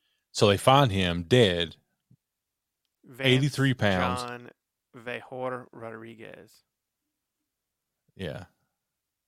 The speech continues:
Speaker 2: Okay, sorry. They found him dead, eighty-three pounds.
Speaker 1: Yes. But he had food, he had money. So the first part is all these, like, cyber sleuths trying to find out who he is, trying to contact his family,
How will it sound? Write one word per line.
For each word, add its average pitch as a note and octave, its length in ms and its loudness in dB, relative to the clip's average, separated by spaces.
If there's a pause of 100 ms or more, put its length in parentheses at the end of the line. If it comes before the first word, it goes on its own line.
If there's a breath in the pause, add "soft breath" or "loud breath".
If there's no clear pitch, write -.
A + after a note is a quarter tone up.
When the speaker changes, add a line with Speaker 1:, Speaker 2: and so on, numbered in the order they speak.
(1200)
Speaker 2:
Okay, A2 160 -20 (100)
sorry. G#2+ 220 -20
They A2 60 -20
found A#2+ 220 -20
him A2+ 100 -20
dead, G#2+ 260 -18
eighty-three A2 320 -20
pounds. G#2+ 380 -20 (440)
Speaker 1:
Yes. - 380 -8 (220)
But G#2+ 100 2
he G2 80 2
had G#2 160 2
food, A2 400 2
he F#2+ 80 -2
had F#2+ 180 2
money. F#2+ 480 0 (500 soft breath)
So F#2+ 560 2
the G2 80 -10
first E3+ 440 2
part G#2+ 340 4
is G#2 120 -4
all A2 200 4
these, G#2 240 -4
like, F2 180 -2
cyber A#2+ 500 2
sleuths F2+ 580 -6 (800)
trying A#2 260 2
to F#2+ 60 -6
find F#2+ 460 -2
out F2+ 380 -6
who G#2 140 -2
he G2+ 280 -2
is, F#2 160 -4
trying F#2+ 200 -4
to F2 40 -12
contact F#2+ 420 -4
his E2+ 140 -10
family, F#2 600 -4